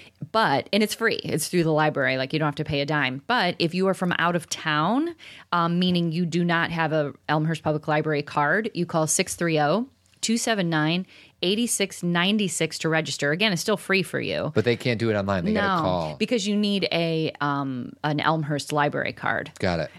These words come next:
Speaker 1: And so, but again, the phone number, if you wanna come and, when I say from out of town, basically anywhere in the Chicagoland area,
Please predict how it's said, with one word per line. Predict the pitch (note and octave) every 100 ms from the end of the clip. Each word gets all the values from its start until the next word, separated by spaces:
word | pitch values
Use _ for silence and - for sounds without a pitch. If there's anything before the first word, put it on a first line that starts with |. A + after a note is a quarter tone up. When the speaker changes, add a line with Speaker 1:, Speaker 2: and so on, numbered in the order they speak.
| -
Speaker 1:
And | E3+ E3 D3+
so, | F3+ D#3+
but | D#3+ F3+
again, | F3 F3 E3+
the | D#3+
phone | G3+ G3
number, | F#3 E3+
if | E3 E3+
you | D#3
wanna | E3 E3
come | F3 E3+
and, | E3 F3+
when | F#3+
I | F#3
say | F3+ F3
from | - E3
out | D#3+
of | D#3
town, | E3+ D#3+ D3+
basically | D3+ D3+ D#3 D#3
anywhere | D3+ D3 D3
in | C#3+
the | C#3+
Chicagoland | - C#3+ C#3+ C#3+ D3
area, | D3 C#3